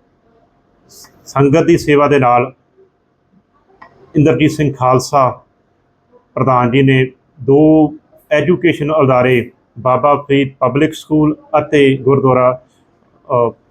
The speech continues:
ਬਾਬਾ ਫਰੀਦ ਲਾਅ ਕਾਲਜ ਸਥਾਪਿਤ ਕੀਤੇ, ਜਿੱਥੇ ਅੱਜ ਵੱਖ-ਵੱਖ ਖੇਤਰਾਂ ਦੇ ਵਿੱਚ ਬੱਚੇ ਪੜ੍ਹ ਕੇ ਆਪਣਾ ਨਾਮ ਰੋਸ਼ਨ ਕਰ ਚੁੱਕੇ ਹਨ।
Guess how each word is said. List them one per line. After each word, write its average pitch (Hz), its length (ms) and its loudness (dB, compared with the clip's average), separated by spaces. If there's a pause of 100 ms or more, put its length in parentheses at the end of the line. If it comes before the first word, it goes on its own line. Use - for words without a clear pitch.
(280)
ਬਾਬਾ 143 300 0
ਫਰੀਦ 143 200 -2
ਲਾਅ 131 200 0
ਕਾਲਜ 120 360 -4 (500)
ਸਥਾਪਿਤ - 460 -4
ਕੀਤੇ, 127 360 -4 (200)
ਜਿੱਥੇ 135 360 0
ਅੱਜ 113 140 -2 (1000)
ਵੱਖ-ਵੱਖ 135 580 -2
ਖੇਤਰਾਂ 127 400 -4
ਦੇ 120 80 0
ਵਿੱਚ 117 280 -6 (140)
ਬੱਚੇ 120 520 -2 (100)
ਪੜ੍ਹ 131 180 0
ਕੇ 120 320 -6 (380)
ਆਪਣਾ 127 240 -2
ਨਾਮ 120 260 0
ਰੋਸ਼ਨ 127 280 -2
ਕਰ 120 200 -2
ਚੁੱਕੇ 131 300 -4
ਹਨ। 123 200 -4